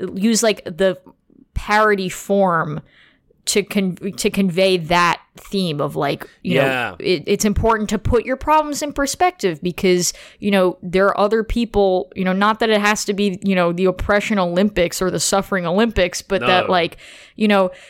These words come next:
Speaker 1: you, like, you have problems and, like, like, they suck and they're valid, but also, like, think about it contextually
Speaker 2: Yes.
Speaker 1: in terms of, like, how the world is, and
Speaker 2: Yeah.
Speaker 1: you know, you'll learn how to deal with your problems better because,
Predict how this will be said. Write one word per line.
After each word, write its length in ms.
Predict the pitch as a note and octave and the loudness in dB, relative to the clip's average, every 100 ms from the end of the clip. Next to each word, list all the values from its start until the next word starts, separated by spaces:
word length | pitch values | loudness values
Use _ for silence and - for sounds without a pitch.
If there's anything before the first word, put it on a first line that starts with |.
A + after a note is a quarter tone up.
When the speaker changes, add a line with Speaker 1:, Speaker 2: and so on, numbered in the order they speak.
| - | -2
Speaker 1:
you, 280 | C#4 F4 D4+ | 2 2 2
like, 260 | C4+ A#3+ | 2 0
you 120 | B3 D#4 | -2 0
have 140 | C#4+ | 0
problems 480 | C#4+ A#3 B3 C4 A3 | 0 2 2 0 -2
and, 300 | G#3+ F#3+ F#3+ - - | -2 -2 -6 -10 -8
like, 320 | G3 F#3+ F#3 - - _ E3+ - - | 0 0 0 -10 -20 _ -20 -20 -4
like, 220 | F#3+ F#3+ - | 0 0 2
they 140 | A3 | 0
suck 500 | - G#3 G#3 - - - | 0 2 0 0 -8 -2
and 420 | F#3 F3+ F3+ F3 - - | 0 2 0 -6 -12 -8
they're 240 | D#3+ G3 | 0 0
valid, 680 | F#3 F3 F3+ G#3 C4 A#3 - - | 2 2 2 4 2 -2 -6 -2
but 120 | G#3 | 0
also, 720 | - C#4+ - G#3+ F#3 F#3 F#3+ | 2 2 2 2 4 2 0
like, 380 | - F3+ F3+ - _ _ | -2 0 0 -4 _ _
think 260 | - G3 | -6 -2
about 280 | G#3+ G#3+ A3 | 0 2 2
it 100 | G3+ | 0
contextually 880 | A3 G#3 C4+ C#4 - A3+ F#3+ F3+ F3+ | -2 0 0 -2 0 2 4 4 2
Speaker 2:
Yes. 360 | C3+ C3 C3 - | 0 -2 -2 0
Speaker 1:
in 140 | G3 | 2
terms 340 | F3 G#3 G3+ G#3 | 4 2 2 2
of, 140 | F#3 | 0
like, 280 | F#3+ F#3 - | 0 -2 -6
how 300 | - - G3+ | -6 0 2
the 100 | G#3+ | 2
world 400 | G#3 G#3 D#4+ D#4 | 2 4 4 2
is, 460 | G#3 F#3 F#3 G3 - - | 2 4 4 2 -2 0
and 160 | F#3+ G3 | 2 4
Speaker 2:
Yeah. 220 | B2+ A#2 | 2 0
Speaker 1:
you 120 | G3+ | 0
know, 180 | G3 F#3 | 2 2
you'll 400 | F#3 F#3 G3 G3+ | 0 0 4 6
learn 400 | G#3 A3 G#3+ G#3+ G#3 | 6 4 2 0 -2
how 200 | G3+ G3+ | 0 2
to 140 | G3+ | 0
deal 460 | F3 F3 E3 G#3+ A3 | -2 -12 -4 0 2
with 180 | G3+ A3 | 2 0
your 140 | C4+ | -2
problems 480 | - G#3 F#3 F3+ - | 0 0 0 -4 -2
better 340 | F3+ F3+ F#3 | 2 2 2
because, 640 | F3+ F3+ - F#3+ F3 - | 0 -6 -4 -2 0 -2